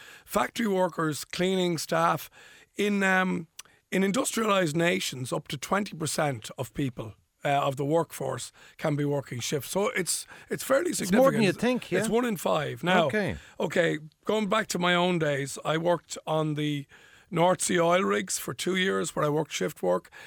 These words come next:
Speaker 1: And I worked
Speaker 2: How would that work now? You'd be twelve hours on, twelve hours off,
Speaker 1: twelve,
Speaker 2: eight hours on?
Speaker 1: twe-, uh, twelve hours on, twelve hours off. I used to work eight at night till eight in the morning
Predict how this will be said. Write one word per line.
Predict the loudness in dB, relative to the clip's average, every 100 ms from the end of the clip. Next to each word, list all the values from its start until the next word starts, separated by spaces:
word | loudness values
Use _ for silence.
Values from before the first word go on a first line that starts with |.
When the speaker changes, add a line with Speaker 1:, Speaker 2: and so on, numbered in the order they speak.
| -14 -4
Speaker 1:
And | 0
I | 4
worked | 6
Speaker 2:
How | 6
would | 6 4
that | 2
work | 2 0 0
now? | -4 -2
You'd | 0 0
be | -2
twelve | 2 2 4
hours | 2 2
on, | -2 -2
twelve | -2 0
hours | 0 0
off, | 0 0
Speaker 1:
twelve, | 2 4 4
Speaker 2:
eight |
hours | 2 2
on? | 2 2 2 0
Speaker 1:
twe-, | -6 -2
uh, | 0 0
twelve | 0 0 2 2
hours | 2 2
on, | 2 2 0 -2 -8 _
twelve | -4 0 2 2
hours | 2 2
off. | 2 0 0 -4
I |
used | -6 -4
to | -2
work | -2 -2 -2
eight | 0 -2
at | -4
night | -2 -2 -2 -8 -20 -20 -12
till | -4 0
eight | 0
in | 0
the | 0
morning | 0 0 0 -4